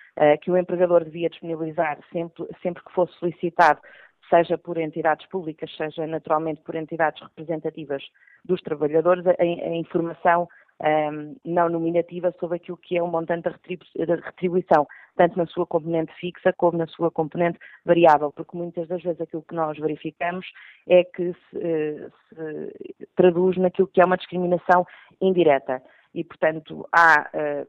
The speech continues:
estruturas de retribuição muito complexas nestas empresas, eh, e existe efetivamente uma falta de informação disponível naquilo que são os diversos níveis de retribuição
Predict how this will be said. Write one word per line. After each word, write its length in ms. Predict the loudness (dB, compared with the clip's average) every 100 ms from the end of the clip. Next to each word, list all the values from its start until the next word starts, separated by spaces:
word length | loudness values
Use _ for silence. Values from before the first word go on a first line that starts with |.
| _
estruturas 480 | -14 -12 -8 -8 -8
de 60 |
retribuição 640 | -12 -18 -14 -12 -6 -4 -2
muito 300 | -4 -8 _
complexas 720 | -20 -6 -2 -2 -4 -8 -6
nestas 360 | -8 -8 -8 -8
empresas, 520 | -6 -2 -2 -2 -8 -10 -20 -20 _ 0
eh, 340 | 2 2 0 -8
e 200 | -10 -10
existe 300 | -10 -14 -14
efetivamente 800 | -14 -14 -6 -6 -4 -4 -4 -6
uma 140 | -6 -4
falta 340 | 2 2 2
de 80 | -4
informação 720 | -6 -10 -8 -8 -4 -4 -4 -10
disponível 600 | -20 -12 -8 -2 0 -2 -6 _
naquilo 240 | -8 -4 -4
que 100 | -4
são 120 | -4
os 60 |
diversos 360 | -2 0 0 -2
níveis 240 | -6 -4 -4
de 80 | -6
retribuição 640 | -10 -6 -6 0 0 0